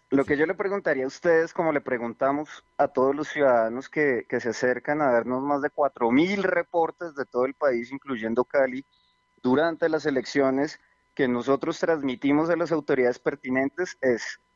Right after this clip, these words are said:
Speaker 1: ¿ustedes ya hicieron la tarea de erradicar esas denuncias ante la Fiscalía General de la Nación? ¿Ya
Speaker 2: Pues
Speaker 1: hicieron la tarea de erradicar esas denuncias ante la Procuraduría General de la Nación?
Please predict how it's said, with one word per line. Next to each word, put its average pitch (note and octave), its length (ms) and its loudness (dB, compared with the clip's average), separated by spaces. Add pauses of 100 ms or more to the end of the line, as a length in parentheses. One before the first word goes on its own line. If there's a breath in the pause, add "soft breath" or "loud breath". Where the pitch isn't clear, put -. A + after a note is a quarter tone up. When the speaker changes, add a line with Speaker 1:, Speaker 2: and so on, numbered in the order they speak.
(240)
Speaker 1:
¿ustedes D3+ 680 -2 (140)
ya E3 340 2
hicieron F3+ 380 -4
la F3 60 0
tarea C#3 280 2
de D3+ 80 4
erradicar D3+ 580 0
esas E3 240 -6
denuncias C#3+ 460 -4
ante E3 220 -6
la C3+ 80 0
Fiscalía C#3+ 580 0
General E3 400 0
de F3 80 0
la F3 80 -2
Nación? F3 400 -4 (400)
¿Ya A2+ 140 0
Speaker 2:
Pues C#3+ 100 2
Speaker 1:
hicieron D3+ 300 0
la E3+ 80 2
tarea D3+ 300 0
de D#3+ 40 0
erradicar D#3+ 380 -6
esas D#3+ 160 -8
denuncias D#3 360 -2
ante E3 200 -4
la D3+ 80 0
Procuraduría C#3 840 -2
General F3 400 -6
de F#3 80 -4
la F#3 100 -4
Nación? F#3 400 -4